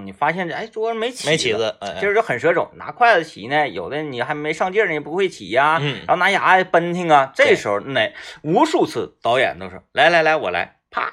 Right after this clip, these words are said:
Speaker 1: 兜里掏出个小啤酒，
Speaker 2: 直接揣兜里。
Speaker 1: 啪，啪，啪起。
Speaker 2: 这个，
Speaker 1: 你看。
Speaker 2: 其实这个话题的灵感就是来自于我们昨天咱们说那个，说，提到我那个同学了嘛。
Speaker 1: 嗯，嗯。
Speaker 2: 我那个同学就是常年背餐具嘛。
Speaker 1: 是。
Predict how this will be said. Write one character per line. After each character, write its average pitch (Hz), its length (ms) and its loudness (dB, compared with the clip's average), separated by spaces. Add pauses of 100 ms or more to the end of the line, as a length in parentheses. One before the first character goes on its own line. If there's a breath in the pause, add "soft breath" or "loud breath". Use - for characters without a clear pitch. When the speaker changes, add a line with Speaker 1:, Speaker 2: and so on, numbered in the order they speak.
(120)
Speaker 1:
兜 170 100 4
里 127 140 -2
掏 - 180 -4
出 110 100 -6
个 110 120 -4
小 110 140 -8
啤 90 40 -10
酒， - 80 -16
Speaker 2:
直 117 100 -6
接 131 140 0
揣 110 180 -4
兜 92 160 -4
里。 85 120 -10
Speaker 1:
啪， - 160 -12
啪， - 160 -14
啪 110 160 -6
起。 - 180 -12 (420 loud breath)
Speaker 2:
这 208 120 2
个， 175 180 2
Speaker 1:
你 147 60 0
看。 - 80 -8
Speaker 2:
其 135 260 -4
实 196 100 -2
这 202 140 -2
个 160 100 -2
话 160 160 0
题 110 120 -6
的 123 80 -8
灵 104 160 -10
感 107 180 -6
就 98 80 -10
是 107 80 -6
来 90 160 -6
自 104 140 -10
于 101 80 -10
我 95 140 -10
们 87 140 -16
昨 92 200 -8
天 87 420 -10
咱 80 180 -10
们 95 80 -10
说 92 220 -10
那 90 160 -10
个， 65 380 -14 (260)
说， - 220 -16 (300)
提 - 120 -10
到 120 80 0
我 - 100 -6
那 92 60 -12
个 98 60 -8
同 101 200 -12
学 92 100 -14
了 101 140 -10
嘛。 95 120 -12 (240)
Speaker 1:
嗯， 143 340 -6
嗯。 160 100 -6
Speaker 2:
我 165 60 -2
那 147 60 -2
个 151 80 0
同 151 160 -4
学 120 120 0
就 139 120 -4
是 139 80 -6
常 135 180 -4
年 131 160 -4
背 139 100 -2
餐 131 160 -4
具 160 140 -6
嘛。 - 160 -12
Speaker 1:
是。 156 260 2